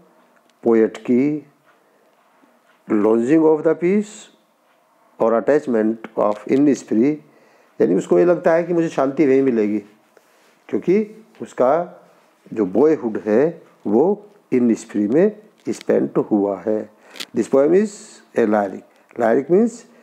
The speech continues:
lyric means क्या होता है? Lyric means होता है गीत, जिसको म्यूजिक के साथ प्ले किया जा सके। तो ये poem एक lyric है। देखिए students, first स्टैंजा क्या कहता है poet?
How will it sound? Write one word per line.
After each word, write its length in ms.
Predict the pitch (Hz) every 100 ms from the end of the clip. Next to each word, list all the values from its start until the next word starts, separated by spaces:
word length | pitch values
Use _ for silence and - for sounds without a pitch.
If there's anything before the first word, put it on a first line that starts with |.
| _ _ _ _ 107
lyric 280 | 104 113 131
means 220 | 160 165
क्या 140 | 180
होता 180 | 175 202
है? 120 | 214
Lyric 260 | 143 123 123
means 240 | 120 120
होता 220 | 110 107
है 260 | 208 247 - - - _ -
गीत, 280 | 143 143 107
जिसको 460 | 107 - 214 247 247 - _ _ _ _ _ _ -
म्यूजिक 400 | 110 151 165 165
के 100 | 127
साथ 240 | 104 131 190 - - _ _ _ _ -
प्ले 200 | 208 202
किया 280 | - 104
जा 140 | 92 95
सके। 320 | - 104 98 - _ - - - _ _
तो 60 | 107
ये 80 | 110
poem 380 | 123 139 196 208 _
एक 180 | 120 107
lyric 300 | 101 90 92
है। 120 | - - -
देखिए 240 | 135 151
students, 560 | 143 143 143 147 - -
first 240 | 143 -
स्टैंजा 260 | - 90 87 - _ _ _ _ - - - - _ _ _ _ _ -
क्या 120 | 131
कहता 240 | 131 139
है 80 | 139
poet? 300 | 143 151 151